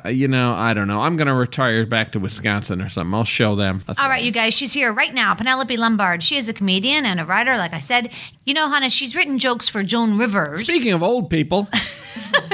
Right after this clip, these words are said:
Speaker 2: On her weekly series, Fashion Police. And then she also wrote for the Soup spinoff, The Dish. And she's also voiced characters for King of the Hill. I do love her voice. All right, you guys, you can find her at penelope lombard dot com,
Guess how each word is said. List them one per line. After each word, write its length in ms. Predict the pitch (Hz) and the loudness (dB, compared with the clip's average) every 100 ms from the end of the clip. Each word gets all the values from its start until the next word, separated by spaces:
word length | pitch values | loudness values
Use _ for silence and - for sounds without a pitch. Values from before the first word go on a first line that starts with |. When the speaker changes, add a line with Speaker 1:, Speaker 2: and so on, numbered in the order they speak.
| - - - | -2 -2 -2
Speaker 2:
On 140 | 247 262 | 0 2
her 120 | 269 | 0
weekly 440 | 254 277 277 247 | 0 -2 -2 -2
series, 420 | 240 262 240 233 | 0 2 2 2
Fashion 400 | - 226 240 254 | 2 0 0 -2
Police. 380 | 208 190 175 175 | -2 -2 -2 0
And 100 | 233 | 0
then 80 | 240 | 2
she 140 | 233 | 2
also 280 | 302 370 403 | 2 0 -2
wrote 240 | 233 233 226 | 0 0 0
for 120 | 220 | -2
the 100 | 196 | -2
Soup 240 | - 302 | -2 -2
spinoff, 580 | - - 214 185 175 170 - | -2 -2 0 2 0 -2 -8
The 80 | |
Dish. 540 | 180 208 208 - - - - - - | -4 0 0 0 -2 -2 -8 -16 -6
And 180 | 208 214 | -2 0
she's 140 | 196 | 0
also 220 | 208 208 202 | 0 0 0
voiced 400 | 202 214 208 - | 2 2 0 0
characters 500 | 254 247 247 302 302 | 0 0 0 -2 0
for 140 | - | -4
King 320 | - 302 302 | -4 -4 -2
of 240 | 233 247 220 | 0 0 0
the 100 | 214 | 0
Hill. 300 | 240 240 151 | 2 0 0
I 140 | 147 | -4
do 160 | 160 277 | -2 0
love 160 | 226 | 0
her 100 | 170 | 0
voice. 360 | 156 165 147 - - - - | 0 0 0 -6 -10 -12 -2
All 80 | 254 | -2
right, 120 | 277 | 0
you 80 | 247 | 0
guys, 220 | 240 220 | 0 0
you 60 | |
can 140 | 240 254 | -2 0
find 220 | 277 294 | 0 0
her 60 | 269 | 0
at 100 | 226 | 0
penelope 460 | 233 247 269 254 | 0 0 0 0
lombard 480 | 220 247 240 220 202 | 0 0 0 0 0
dot 320 | 226 269 339 | 0 -2 -2
com, 420 | - 233 185 180 | -4 0 2 0